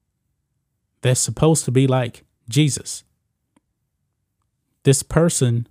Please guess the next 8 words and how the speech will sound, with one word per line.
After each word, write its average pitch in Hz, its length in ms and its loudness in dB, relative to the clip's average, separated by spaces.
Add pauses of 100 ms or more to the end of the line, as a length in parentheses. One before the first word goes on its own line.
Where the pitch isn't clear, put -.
(100)
right 143 220 0
here, 117 320 -2 (880)
fake 156 240 0
pastor, 156 580 -2 (1700)
is - 200 -4
not 139 160 2
like 117 180 -2
Jesus. 110 500 -6